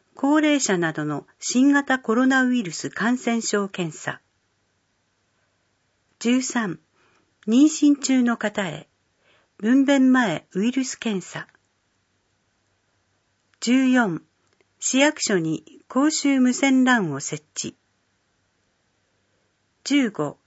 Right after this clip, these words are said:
富士見市議会議員一般選挙。十六、町会長、副町会長の改選。任期満了。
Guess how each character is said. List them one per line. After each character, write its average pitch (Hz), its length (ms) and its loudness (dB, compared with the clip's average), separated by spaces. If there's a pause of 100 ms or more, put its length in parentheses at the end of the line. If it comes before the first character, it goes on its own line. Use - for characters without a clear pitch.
(260)
富 214 140 -6
士 294 140 4
見 285 100 6
市 240 200 0
議 262 120 0
会 254 300 0
議 247 100 -4
員 165 460 -2
一 196 180 -6 (100)
般 262 200 2
選 208 260 -4
挙。 - 280 -12 (2000)
十 254 260 -2
六、 226 400 -4 (380)
町 269 220 -2
会 269 260 -4
長、 127 500 -12
副 - 300 -12
町 269 260 -4
会 262 240 -2
長 147 240 -8
の 123 160 -12
改 175 200 -6
選。 135 340 -12 (600)
任 202 200 0
期 143 140 -10
満 143 280 -6
了。 135 400 -10